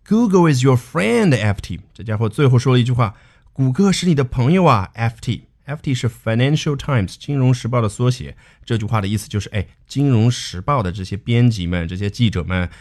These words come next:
你们自己有空去搜搜谷歌，谷歌是你们的好朋友，你搜一下就知道了，韩国人说的这些是不是真的。很快就有一位叫Seal的网友at Lee说，“F T did not say that no pollution is coming from China.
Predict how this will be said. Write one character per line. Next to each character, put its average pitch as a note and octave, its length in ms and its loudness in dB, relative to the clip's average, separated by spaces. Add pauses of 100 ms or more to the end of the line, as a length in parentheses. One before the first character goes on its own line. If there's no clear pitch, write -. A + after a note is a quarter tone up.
(160)
你 E2+ 100 -14
们 F2 100 -10
自 A#2+ 200 -8
己 F2+ 160 -6
有 D#2+ 180 -10
空 A2 340 -2
去 - 140 -10
搜 C#3 260 -2
搜 C3 160 -2
谷 F#2 200 -10
歌， A#2+ 420 -2
谷 F#2+ 200 -12
歌 D3+ 140 -4
是 F3+ 120 -4
你 E3+ 60 0
们 D3+ 80 2
的 D#3 60 2
好 C3+ 140 -2
朋 B2 220 0
友， A2 160 0
你 G2+ 100 -2
搜 G#3 400 -2
一 G#3 60 0
下 A#2+ 280 -2 (200)
就 G#2+ 180 -2
知 G#2+ 220 -8
道 G#2+ 200 0
了， E2+ 80 -2
韩 F2+ 320 -8
国 F2+ 120 -8
人 F2+ 80 -4
说 F#2+ 180 -8
的 E2+ 80 -8
这 E2+ 140 -10
些 E2+ 180 -10
是 - 220 -10
不 E2 80 -12
是 - 120 -14
真 B2+ 240 2
的。 G#2+ 240 -4 (440)
很 D#3+ 200 0
快 A3+ 240 2
就 G3 220 4
有 F3 60 4
一 F3+ 40 4
位 F#3 80 6
叫 E3 180 4
Seal F3 420 2
的 C#3+ 80 2
网 A#2+ 220 2
友 G#2+ 340 0
at D#3 180 0
Lee B2 460 2
说 A#2 340 -4
，“F G#3 240 -2
T G#3+ 200 -2
did D3 160 0
not C3 260 2
say B2 240 0
that A2+ 160 0
no A2+ 260 2
pollution G2 540 -2
is F2 60 -6
coming F2+ 280 0
from E2+ 200 -4
China. E2+ 400 -4